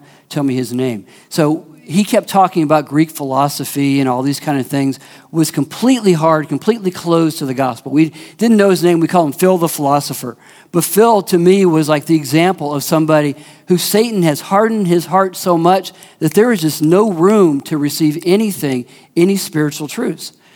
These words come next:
So Jesus said that's one kind, one kind of soil. And, you know, it's not just secular people who are this way. Unfortunately, Satan has hardened the soil of many people around the world with other religions. We think of our Muslim friends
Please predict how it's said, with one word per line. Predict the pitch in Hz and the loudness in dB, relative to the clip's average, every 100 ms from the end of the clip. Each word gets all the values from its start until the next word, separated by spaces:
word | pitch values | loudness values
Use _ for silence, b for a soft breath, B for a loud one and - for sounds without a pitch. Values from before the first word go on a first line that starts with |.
| b - | b -8
So | 170 | 0
Jesus | 220 247 240 | 0 2 0
said | 208 | 0
that's | 185 220 180 | 2 0 -2
one | 185 175 220 247 | 0 2 2 0
kind, | - 175 170 170 185 b b b | -2 0 2 0 -4 b b b
one | 175 220 | 0 2
kind | 190 170 | 2 0
of | 160 | 0
soil. | - 220 190 123 B B - | 0 2 2 -2 B B 0
And, | 214 | 4
you | 262 | 4
know, | 240 | 4
it's | 208 - | 2 2
not | 214 277 233 | 0 0 0
just | 247 233 - | -2 -2 0
secular | 262 269 240 220 | 0 0 0 0
people | - 190 185 185 | 0 -2 0 0
who | 185 | 2
are | 196 | 2
this | 190 196 190 | 2 -2 0
way. | 240 226 | -2 0
Unfortunately, | - 202 - 226 277 220 170 165 | 0 -2 2 2 2 0 0 0
Satan | - 208 240 226 214 B B B | 0 0 0 -2 -4 B B B
has | - 202 214 180 175 b b - | -2 4 4 2 -2 b b -2
hardened | 208 233 202 185 | 2 2 2 0
the | |
soil | 175 - 226 240 190 170 180 | 0 2 4 4 4 4 2
of | 175 165 | 0 0
many | 160 196 247 | 2 4 2
people | - 190 185 175 | 0 -2 0 0
around | 160 165 | 2 2
the | 160 | 2
world | 156 208 202 | 2 2 2
with | 170 | -2
other | - 175 175 | 0 0 2
religions. | 180 170 202 185 123 - b b b b b - | 2 2 2 0 -6 -10 b b b b b -2
We | 175 | 0
think | 190 190 | 2 2
of | 190 160 | 2 2
our | 165 165 165 151 b b | 4 4 2 -4 b b
Muslim | 147 170 208 170 147 | 0 2 2 0 -4
friends | - 143 127 110 - | -4 -4 -4 -6 -16